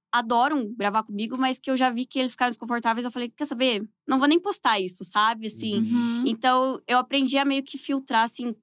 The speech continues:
Speaker 1: os momentos certos, sabe? Assim, eles também, tipo, às vezes cedem, né? Mas eu, eu acho que é, é o meu meio termo, assim. Mas tem coisas que eu não mostro. E eu acho que o público tá acostumado, assim.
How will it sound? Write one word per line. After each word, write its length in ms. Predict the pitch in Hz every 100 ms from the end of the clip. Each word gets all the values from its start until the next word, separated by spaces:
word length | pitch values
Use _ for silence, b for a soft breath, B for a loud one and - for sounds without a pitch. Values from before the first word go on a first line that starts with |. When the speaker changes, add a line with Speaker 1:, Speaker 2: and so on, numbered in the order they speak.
| _
Speaker 1:
os 160 | 233 233
momentos 500 | 269 254 277 294 370
certos, 520 | - 226 202 190 196
sabe? 320 | - 208 196
Assim, 180 | 214 -
eles 220 | 202 240 269
também, 420 | 277 247 214 240
tipo, 400 | - - 180 180
às 100 | 185
vezes 240 | 220 220
cedem, 400 | - 214 254 226 202
né? 240 | 202 220 269 -
Mas 720 | 202 190 190 185 190 196 - B B B B _ -
eu, 160 | 262 254
eu 100 | 269
acho 140 | 262 -
que 80 |
é, 40 | 285 -
é 120 | - 254
o 40 |
meu 200 | 262 302 - -
meio 180 | 254 262
termo, 380 | - 220 196 180
assim. 280 | 185 - 180
Mas 160 | 185
tem 120 | 185
coisas 280 | 220 226 214
que 80 | -
eu 40 |
não 120 | 233 240
mostro. 420 | 214 208 254 311 - B B B
E 60 | -
eu 80 | 622
acho 100 | 571 -
que 60 |
o 40 | 587
público 320 | 523 523 523
tá 80 | 523
acostumado, 600 | 480 - 494 523 233 190
assim. 360 | 196 - 233 208